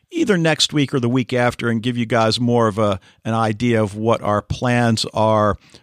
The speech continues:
once we complete the Dollhouse run, because, uh,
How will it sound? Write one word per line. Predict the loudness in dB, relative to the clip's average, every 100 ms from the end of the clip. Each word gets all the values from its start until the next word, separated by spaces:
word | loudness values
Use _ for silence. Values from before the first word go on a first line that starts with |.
| _
once | -4 -2 -2
we | -4
complete | -2 -4 -2 -4 -4
the |
Dollhouse | -2 2 2 2 -2 -4 -2
run, | -2 -2 -4
because, | -4 -8 -6 -4 -2 -2 -6 -12 -20 _
uh, | -16